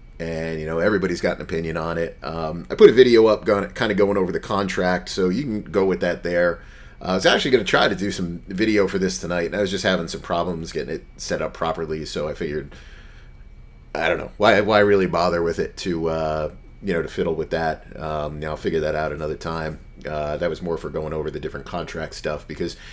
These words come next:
it seemed like with the Aaron Rodgers thing, and I know a couple of the other videos I posted, which haven't been m-, too many, uh, through the years, I, walking through the numbers sometimes is a little bit easier when you, when you do the video and you do a screen capture or something like that.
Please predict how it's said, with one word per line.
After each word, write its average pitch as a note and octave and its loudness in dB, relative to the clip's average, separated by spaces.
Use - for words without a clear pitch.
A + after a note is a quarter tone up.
it A2 0
seemed F3 4
like C#3+ 6
with B2+ 4
the F2+ 0
Aaron A2 0
Rodgers F#2+ 0
thing, D3 -4
and E3 0
I G3+ 2
know G3+ 4
a A2+ 4
couple G#2 0
of F#2 0
the E2+ 0
other F2 0
videos D#2 -4
I C#2+ -4
posted, D2 -8
which D2+ -8
haven't F2 0
been D2+ -8
m-, D#2 -12
too - -4
many, D#2 -4
uh, D#2 -2
through F2+ -6
the D#2 -6
years, E2 -2
I, G2 0
walking B2+ 2
through A2+ -2
the G2 2
numbers F#2 0
sometimes E2+ -6
is E2 -8
a F2 -4
little E2 -2
bit D#2+ -2
easier E2+ -4
when F2+ -6
you, D2 -8
when F2 -4
you D#2+ -6
do E2+ -4
the D#2+ -4
video D#2+ 0
and D#2 -6
you C#2+ -10
do C#2+ -6
a - -8
screen D#2+ -8
capture D2+ -8
or C#2+ -8
something - -10
like C#2+ -10
that. C#2 -8